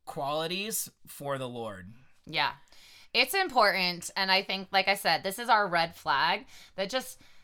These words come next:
Speaker 2: because I feel like it has a trickle effect on our other guardrails that we're mentioning. So we'll get into those and you'll kind of see that trickle effect.
Speaker 1: Yeah, number five comes right behind it, like,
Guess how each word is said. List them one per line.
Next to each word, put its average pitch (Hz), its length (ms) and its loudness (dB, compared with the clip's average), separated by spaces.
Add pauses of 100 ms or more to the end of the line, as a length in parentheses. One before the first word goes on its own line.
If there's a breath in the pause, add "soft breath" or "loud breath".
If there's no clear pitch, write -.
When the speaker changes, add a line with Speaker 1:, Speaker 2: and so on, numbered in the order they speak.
(280 soft breath)
Speaker 2:
because 370 440 -2
I 349 80 2
feel 302 220 0
like 269 160 0
it 226 80 -4
has 220 180 -2
a 202 60 -6
trickle 247 520 0
effect 180 560 0
on 165 160 -2
our 151 220 -2
other 160 280 -4
guardrails 123 760 -8
that 160 160 2
we're 147 140 -2
mentioning. 139 520 -14
So 233 140 -2
we'll 311 140 2
get 359 120 4
into 262 220 2
those 180 260 2
and 196 100 -6
you'll 208 120 -6
kind 233 180 -6
of 208 60 -4
see 208 300 -6
that 180 200 -2
trickle 175 320 -6
effect. - 460 -12 (420)
Speaker 1:
Yeah, 156 260 0
number 320 240 -2
five 175 380 0
comes 151 260 -6
right 147 240 0
behind 131 440 -4
it, 123 240 -2
like, 147 240 -6